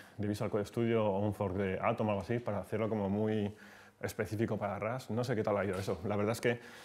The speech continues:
yo con Visual Code Studio y con el plugin que hay de Rust es perfecto. Además lo han mejorado muchísimo. Y juraría que ese plugin, igual me equivoco, pero juraría que ese plugin lo hace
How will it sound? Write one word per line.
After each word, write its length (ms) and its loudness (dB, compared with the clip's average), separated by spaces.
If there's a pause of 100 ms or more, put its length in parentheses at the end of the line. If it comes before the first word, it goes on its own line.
(320)
yo 100 8
con 80 10
Visual 200 6
Code 140 6
Studio 240 2
y 60 4
con 100 2
el 80 0
plugin 300 2
que 60 0
hay 60 4
de 80 2
Rust 280 -4 (440)
es 80 -4
perfecto. 420 -4
Además 200 0
lo 60 6
han 80 6
mejorado 300 2
muchísimo. 460 -6 (400)
Y 300 2 (100)
juraría 440 2
que 60 0
ese 120 0
plugin, 400 2
igual 180 -6
me 60 0
equivoco, 300 0
pero 100 -2
juraría 280 0
que 60 -2
ese 120 -4
plugin 260 2
lo 100 4
hace 280 0